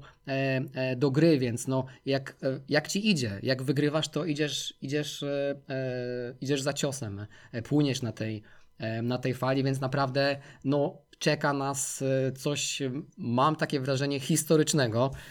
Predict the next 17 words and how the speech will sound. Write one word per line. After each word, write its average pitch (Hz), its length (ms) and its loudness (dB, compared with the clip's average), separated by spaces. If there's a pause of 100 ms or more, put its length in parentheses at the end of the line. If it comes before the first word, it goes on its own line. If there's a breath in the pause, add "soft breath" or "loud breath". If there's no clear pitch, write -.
(120 loud breath)
E, 117 200 0 (220)
<laughs> - 280 -8
mam 123 220 2
nadzieję, 131 480 2 (340 loud breath)
e, 123 300 0
głęboką 131 540 4
nadzieję, 131 360 2
że 123 80 2
nie 123 100 0
będę 131 220 2
musiał 123 260 -2
tego, 120 320 0 (300 loud breath)
e, 127 140 -2
w - 40 -8
przyszłym 131 300 -2
tygodniu, 131 580 0
e, 127 300 -2